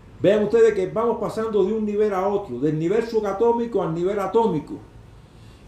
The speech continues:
Los átomos se integran, digamos que se unen, que se integran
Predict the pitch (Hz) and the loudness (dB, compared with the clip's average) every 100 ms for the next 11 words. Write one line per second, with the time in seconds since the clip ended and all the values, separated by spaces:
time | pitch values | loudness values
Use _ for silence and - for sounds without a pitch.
0 | 135 170 175 240 262 254 220 - 185 180 | 4 4 4 0 2 2 0 -2 -2 -2
1 | 180 240 220 214 254 240 - - 127 143 | 0 4 4 2 -6 -10 -18 -10 -4 -4
2 | 175 - 147 147 202 277 170 127 139 151 | -4 -4 -2 2 2 2 -2 -6 -4 -4
3 | 147 233 226 185 196 | -2 0 2 2 0